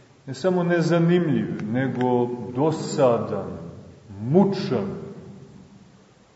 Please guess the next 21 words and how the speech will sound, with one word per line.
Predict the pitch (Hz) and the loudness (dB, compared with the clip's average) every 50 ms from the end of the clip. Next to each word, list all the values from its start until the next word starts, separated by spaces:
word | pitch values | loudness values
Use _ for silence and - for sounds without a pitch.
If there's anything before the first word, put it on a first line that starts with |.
| _ _ 117 | _ _ 4
Evo | 127 175 180 165 160 151 147 - - - - - 120 | 6 8 8 8 8 6 6 4 0 -2 -4 -4 -6
i | 113 107 | -4 0
danas | 117 147 170 165 156 147 - - - - - - - - - 117 | 2 4 4 4 2 0 -2 -4 -6 -10 -12 -12 -14 -14 -10 -6
ljudi | 131 160 156 147 | -2 -2 -2 0
koji | 151 147 135 | 0 0 0
su | 120 - - 127 | 0 -2 -4 -4
malo | 117 123 151 190 196 180 170 156 147 | 0 4 6 8 8 8 8 6 4
više | 190 202 196 170 170 156 | 4 2 2 0 0 0
zaživjeli | 131 135 147 143 127 135 143 147 160 170 151 147 | 0 0 0 0 2 2 2 2 4 4 4 2
životom | 127 131 143 147 160 160 - 185 175 143 - | 2 2 2 4 4 2 2 0 -2 -2 -2
crkve, | - - 156 147 143 123 104 - 104 98 - - - - - - - - | -2 -2 -2 0 0 -2 -4 -6 -8 -8 -8 -10 -12 -14 -16 -16 -8 -6
pa | 120 120 | -4 -4
kad | - - - | -2 -4 -4
se | - 147 - - | -2 -4 -2 0
ponekad | 147 147 165 175 175 175 175 160 143 | 2 2 2 2 2 2 2 2 2
vrate | 131 131 143 156 165 170 170 160 - - 147 143 135 135 135 - - - - - - - | 2 2 4 6 8 8 8 8 6 4 2 2 2 2 0 -2 -6 -8 -8 -10 -8 -4
u | 127 131 151 | 0 2 2
one | 156 151 156 151 147 143 143 - - - | 4 4 4 4 4 4 2 -2 -6 -4
prostore | 143 143 143 147 139 143 - 170 165 156 151 | -2 0 2 2 0 0 0 0 2 2 2
gdje | 143 143 139 | 2 0 0
su | - - 147 143 139 | -2 -2 -2 0 0